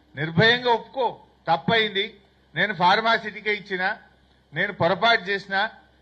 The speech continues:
ఆ ఫార్మా సిటీ గెజిట్ను విత్‌డ్రా చేసుకుంటున్నా అని చెప్పి విత్‌డ్రా చేసుకో. బ-, తప్పును బహిరంగంగా ఒప్పుకుంటే ప్రజలు క్షమిస్తారు, బుకాయిస్తే ప్రజలు క్షమించరు. నువ్వు బుకాయించే ప్రయత్నం చేస్తున్నావు.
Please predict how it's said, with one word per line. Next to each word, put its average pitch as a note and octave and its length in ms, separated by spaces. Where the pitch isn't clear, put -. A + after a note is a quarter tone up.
ఆ E3+ 120
ఫార్మా G#3+ 480
సిటీ A3 320
గెజిట్ను F#3+ 460
విత్‌డ్రా E3 380
చేసుకుంటున్నా G#3+ 680
అని G3 160
చెప్పి A3 200
విత్‌డ్రా F3+ 340
చేసుకో. A#3+ 560
బ-, D3 300
తప్పును A#3 360
బహిరంగంగా A#3+ 600
ఒప్పుకుంటే A#3+ 480
ప్రజలు A#3+ 340
క్షమిస్తారు, A3+ 600
బుకాయిస్తే A#3 640
ప్రజలు F3+ 280
క్షమించరు. G#3 520
నువ్వు F3 80
బుకాయించే A3+ 560
ప్రయత్నం G3+ 380
చేస్తున్నావు. D#3 480